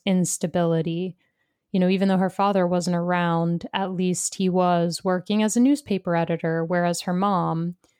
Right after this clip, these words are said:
after they got divorced, which happened later when Mila was an adult, it, it seemed like her mom just kind of disintegrated,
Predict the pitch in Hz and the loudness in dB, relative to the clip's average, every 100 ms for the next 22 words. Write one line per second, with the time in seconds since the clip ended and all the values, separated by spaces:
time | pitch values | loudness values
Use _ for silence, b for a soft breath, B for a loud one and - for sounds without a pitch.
0 | _ _ _ 185 175 - 190 180 180 175 | _ _ _ -4 -4 -2 -2 0 -2 0
1 | 175 180 180 165 165 - - 185 - 185 | -2 2 2 2 0 -4 -6 -6 -4 -6
2 | 175 175 165 160 - _ _ _ 233 220 | -2 -2 0 -2 -4 _ _ _ 0 2
3 | 196 180 175 175 175 175 175 170 165 165 | 4 2 2 2 0 0 0 0 0 0
4 | 165 - - _ 180 170 170 180 165 160 | -2 -4 -6 _ 0 0 2 0 2 0
5 | - _ _ - - 78 76 220 202 - | -4 _ _ -18 -16 -14 -6 -6 -6 -4
6 | 233 - 233 208 185 196 190 190 180 175 | -4 0 2 2 2 2 2 2 0 -4
7 | - 180 175 160 185 185 180 185 - 175 | -2 0 0 -2 -2 0 0 -2 0 0
8 | 170 175 165 | 0 -2 -4